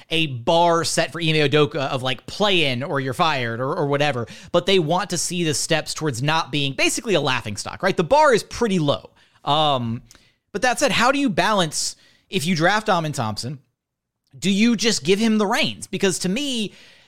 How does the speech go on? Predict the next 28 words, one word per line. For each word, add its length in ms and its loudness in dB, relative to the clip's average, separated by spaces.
that 460 -2
is 160 -4
probably 920 -4
the 100 0
best 400 -2
way 140 2
to 80 2
go 280 2
for 240 -4
a 60 0
guard 560 2
who 120 -2
wants 380 -4
to 100 -6
be, 380 -4
who 100 -2
you 200 -4
project 460 -2
to 40 -8
be 120 -4
a 40 0
high-level 420 0
playmaker. 480 -2
You 140 -4
give 220 2
him 80 -4
the 100 0
ball, 380 -2